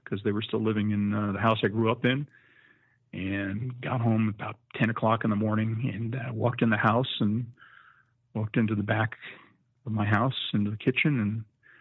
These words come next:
there's my dad sitting at the kitchen table, and he's got a can of Schaefer beer, and he's watching, uh, watching the, uh, New York Yankees on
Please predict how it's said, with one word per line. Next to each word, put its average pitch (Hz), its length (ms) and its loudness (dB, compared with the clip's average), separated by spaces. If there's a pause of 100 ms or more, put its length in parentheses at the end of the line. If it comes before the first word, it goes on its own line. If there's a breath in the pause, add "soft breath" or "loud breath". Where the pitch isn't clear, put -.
(360 soft breath)
there's 110 160 4
my 104 160 4
dad 120 360 2 (120)
sitting 120 240 2
at 110 80 -2 (260)
the 110 180 -2 (320)
kitchen 110 320 0
table, 131 420 2
and 123 80 2
he's - 220 -4
got 110 260 -2 (160)
a 143 240 -4
can 113 280 0
of - 80 -2
Schaefer 117 320 2
beer, 120 340 0
and 147 120 2
he's 107 100 -4
watching, 113 560 2
uh, 110 280 2 (760)
watching 110 440 2
the, 107 300 0
uh, 127 340 -2 (1400)
New 110 120 2
York 110 240 4
Yankees 131 420 4
on 107 280 2